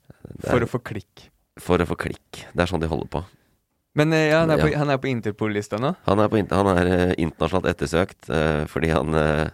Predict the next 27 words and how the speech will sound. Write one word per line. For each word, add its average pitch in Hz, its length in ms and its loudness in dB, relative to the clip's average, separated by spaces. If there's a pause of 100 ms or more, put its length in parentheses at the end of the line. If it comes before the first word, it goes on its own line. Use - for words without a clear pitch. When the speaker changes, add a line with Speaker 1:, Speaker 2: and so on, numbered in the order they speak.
(560)
Speaker 2:
Fordi 139 160 -2
han 135 100 0
Speaker 1:
han 113 120 -2
Speaker 2:
tus-, 143 100 2
Speaker 1:
stakk, - 240 0
han. 311 120 -4 (160)
Speaker 2:
fordi 139 120 -4
han 131 80 -4
tusla 123 400 -4
ut 107 100 -2
av 110 180 -2
fengsel? 107 340 -6 (100)
Speaker 1:
Ja. 92 140 0 (480)
Speaker 2:
Hvor, 151 180 2 (720)
hvordan 143 560 2
gikk 139 80 -6
den 120 160 -6
samtalen, 110 340 -4
tror 101 220 0
du? 117 60 -2 (580)
Ved, 110 300 -2 (120)
ehm, 107 500 -2
Speaker 1:
<laughs> - 60 -4 (1080)
Eh, 98 580 4
da 98 160 4
de, 98 160 4
da, 90 140 4